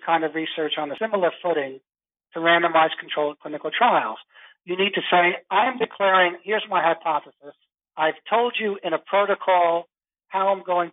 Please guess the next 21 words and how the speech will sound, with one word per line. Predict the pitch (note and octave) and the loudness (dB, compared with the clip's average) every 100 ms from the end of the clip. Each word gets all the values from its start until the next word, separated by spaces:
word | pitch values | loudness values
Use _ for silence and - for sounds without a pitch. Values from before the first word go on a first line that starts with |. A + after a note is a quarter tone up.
| - | -10
to | D3+ C#3+ _ _ _ _ _ | -18 -18 _ _ _ _ _
pursue | F#3 D#3+ - D4 | -10 -8 -6 -2
that | A#3+ G3 | 0 0
hypothesis. | - D#3 - D3 - C#3 D3 D3 - _ _ _ _ | 0 -2 -2 -6 -6 -14 -18 -18 -18 _ _ _ _
I've | D3+ D3 - | -6 -4 -4
shown | - A3+ B3+ | 0 2 2
you | A3+ | 0
my | G#3 F3 E3+ | 2 4 6
analytic | F3 E3 F3+ F3+ - | 4 2 0 -2 -8
plan | - C#3+ C#3 C#3 | -10 -6 -4 -4
about | D3 D3+ D3 | -4 -2 -2
how | E3+ E3 | 2 0
I'm | D3+ | 0
going | D3 C#3+ C#3 | -8 -10 -14
to | _ | _
do | C4 A3+ | 0 2
it, | F3+ - _ - | 2 0 _ -4
and | F3+ | 2
I'll | F3+ F3 | 2 4
register | G#3 C4 C4+ - G#3 | 2 2 -2 -6 -4
that | F#3 F3+ E3+ E3+ | 2 4 4 2